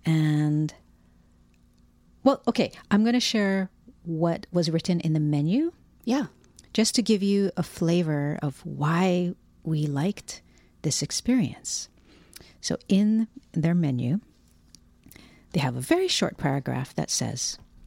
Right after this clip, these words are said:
Speaker 1: "Horticultural, the art of growing fruits, vegetables, nuts, grains, and flowers. We are thankful for all those farmers, seed breeders,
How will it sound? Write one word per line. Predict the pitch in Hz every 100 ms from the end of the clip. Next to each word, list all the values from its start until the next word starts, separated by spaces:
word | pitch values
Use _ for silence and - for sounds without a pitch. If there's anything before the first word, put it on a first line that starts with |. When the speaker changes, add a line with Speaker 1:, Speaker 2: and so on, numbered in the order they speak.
| - - - - - - - - - _ -
Speaker 1:
"Horticultural, | - 208 233 - - 151 - - - - - - - - - - - - - -
the | - -
art | 190 240 - - - -
of | 147 139
growing | 151 151 156 143
fruits, | - 214 226 - - - - - _ - -
vegetables, | 170 - 165 170 165 165 - -
nuts, | 147 160 165 - - -
grains, | - 143 147 147 147
and | - 143
flowers. | - 123 73 - - - - - - _ - - - - - -
We | 160 214
are | 180
thankful | - - 165 160 - 143 123 -
for | - -
all | - 170 185 202 202 -
those | 165 147 143
farmers, | - 170 165 175 180 180 - - - _ -
seed | - - 202 196 170
breeders, | 180 180 180 175 175 -